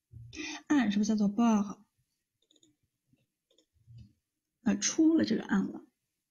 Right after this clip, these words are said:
哎，这个 engorgement 也行啊，但这个词儿有点，有点可怕，因为它那个，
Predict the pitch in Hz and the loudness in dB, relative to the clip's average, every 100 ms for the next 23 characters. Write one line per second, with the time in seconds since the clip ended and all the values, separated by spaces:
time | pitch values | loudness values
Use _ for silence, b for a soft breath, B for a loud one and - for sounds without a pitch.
0 | _ _ _ - 202 - - 233 - 285 | _ _ _ 0 0 0 -2 -2 2 4
1 | 302 277 269 247 233 196 - - - 165 | 4 4 4 6 6 2 0 -4 -2 -2
2 | 185 - - 196 - - _ _ _ _ | 0 -2 0 -2 -2 -6 _ _ _ _
3 | _ _ _ _ 240 247 254 233 233 240 | _ _ _ _ 2 4 2 4 4 4
4 | 240 233 254 254 - - - 208 208 233 | 4 2 2 -2 -6 -4 -2 4 6 6
5 | 240 233 214 208 185 | 6 6 6 4 2